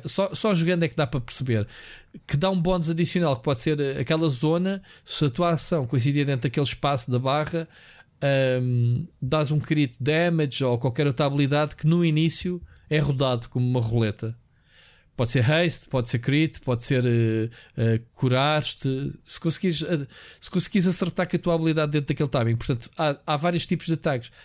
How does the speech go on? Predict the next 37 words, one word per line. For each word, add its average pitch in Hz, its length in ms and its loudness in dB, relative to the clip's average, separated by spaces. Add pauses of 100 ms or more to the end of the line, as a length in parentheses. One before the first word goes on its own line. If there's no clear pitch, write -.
(120)
É - 60 0
esquisito, 156 680 0
mas 156 160 0
funciona 170 400 2
bem. 135 300 -2
Ao 139 100 0
início 160 260 2
é 147 40 2
atrofiante, 113 440 -2
claro. 101 240 -2 (280)
Estás 123 220 0
a - 20 2
aprender 127 260 0
um 123 60 2
sistema 123 320 0
mais 117 180 2
ou 113 60 0
menos 110 180 0
novo. 107 160 0 (240)
Não 175 160 2
é 190 40 2
o 180 80 2
típico 135 580 -2
ataca, 170 480 0
cura, 160 340 0
tanca, 151 400 -2
eh, 127 720 0 (520)
tens, 165 300 0 (220)
tens 147 240 2
habilidades 147 460 0
mais 139 180 0
dinâmicas, 120 640 -2
digamos 123 300 -2
assim. 117 300 -4 (420)
Estás 117 200 -4
a - 20 -2
perceber? 117 380 -2